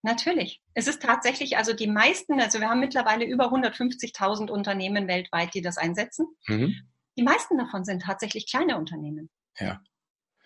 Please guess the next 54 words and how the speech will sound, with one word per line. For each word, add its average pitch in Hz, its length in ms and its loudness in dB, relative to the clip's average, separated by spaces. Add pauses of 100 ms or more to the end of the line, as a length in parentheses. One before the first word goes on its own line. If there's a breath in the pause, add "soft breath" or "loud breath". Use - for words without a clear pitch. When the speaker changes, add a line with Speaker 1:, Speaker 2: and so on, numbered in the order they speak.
(560 soft breath)
Speaker 2:
Ja, 110 120 6
es 107 120 2
ist 110 120 2
wahrsch-, 113 180 6
ist - 420 0
nicht 101 260 6
nur 95 100 6
wahrscheinlich, 95 380 4
es 82 80 -2
ist - 240 -6
deutlich 101 480 4
einfacher 110 400 4
zu 120 140 2
etablieren, 107 560 4
ne? 101 180 6
Wenn 95 120 6
man 101 140 8
nur 95 120 8
Speaker 1:
Ja. - 60 6
Speaker 2:
eine 107 260 4
Person 123 380 6
ist 120 120 4
oder 107 220 6
wenige 123 300 8
Leute 107 300 8
hat. 110 140 4
Bei 104 80 8
den 98 140 6
großen 120 280 8
Unternehmen 131 460 6
ist 123 80 -2
das 127 140 8
wahrscheinlich 120 360 4
ein 117 60 2
extrem 113 480 4
krasser, 117 460 6
großer, 123 500 6
<laughs> - 0 -
langer 123 300 6
Prozess, 143 560 0
denk - 220 4
ich 104 100 0
mal. 113 280 4 (680 loud breath)
Ähm. 101 260 4
Speaker 1:
Ja, 220 160 2
also 262 200 4
mein, 214 420 2
es - 140 -2
funktioniert 339 480 4
im 294 80 2
Prinzip 294 340 2
nach 262 160 4
demselben 220 760 2
Modell. 196 500 4